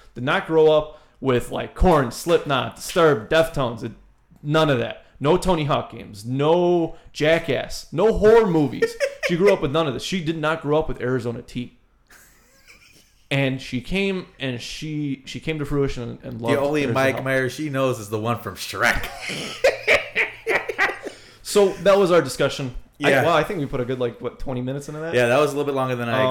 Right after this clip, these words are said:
Speaker 2: expected.
Speaker 1: if you haven't listened to There Is a Hell recently, honestly, go back and it's the reason that got me into Bring Me the Horizon. It, it is hands down, 'cause Suicide Season was good. It wasn't.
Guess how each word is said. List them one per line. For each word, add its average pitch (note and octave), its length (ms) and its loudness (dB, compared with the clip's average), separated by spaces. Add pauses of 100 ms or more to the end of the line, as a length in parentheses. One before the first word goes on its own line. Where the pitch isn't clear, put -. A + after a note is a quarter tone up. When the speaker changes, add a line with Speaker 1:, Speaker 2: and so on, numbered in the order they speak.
Speaker 2:
expected. G2 240 -6
Speaker 1:
if D3 200 -4
you F#3 260 -2
haven't F3+ 340 -2
listened F3+ 280 -6
to E3+ 40 -4
There F3 180 -4
Is E3 140 -4
a E3 40 -6
Hell E3+ 180 -2
recently, F#3 600 -6 (160)
honestly, D3 340 -8
go C#3 140 -4
back C3 340 -2
and A#2+ 420 -14 (760)
it's - 180 2
the G3+ 120 -4
reason F#3+ 380 -4
that E3+ 140 4
got D3 240 2
me C#3 200 -4
into B2+ 160 -4
Bring A#2 200 -4
Me A2+ 60 -8
the A#2+ 80 -12
Horizon. - 480 -14 (220)
It, - 60 -8 (200)
it - 0 - (100)
is C#3 280 -4
hands C#3 320 -4
down, A#2 200 -8 (140)
'cause B2 240 -6 (360)
Suicide G3+ 420 2
Season E3+ 240 -2
was C#3+ 120 -2
good. C3 280 0 (360)
It C3+ 200 -2
wasn't. D3 580 0